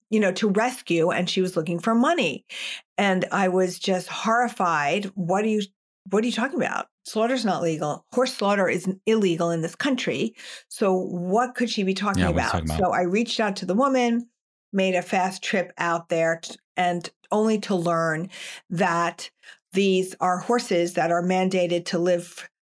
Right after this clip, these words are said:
Speaker 1: lives here, are rounded up, and, uh, many of them are sold to auction houses that really sell horses to kill buyers.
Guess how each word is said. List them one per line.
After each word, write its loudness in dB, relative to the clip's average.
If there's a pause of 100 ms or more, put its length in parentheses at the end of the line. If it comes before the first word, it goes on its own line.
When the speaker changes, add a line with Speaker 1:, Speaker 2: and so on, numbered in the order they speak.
(180)
Speaker 1:
lives 2
here, 0 (340)
are 4
rounded 4
up, 0 (600)
and, 0 (180)
uh, 2
many 2
of 0
them 0
are -2
sold 0 (100)
to 0
auction 0
houses -2
that -2
really 2
sell 0
horses -4
to -8
kill 0
buyers. -4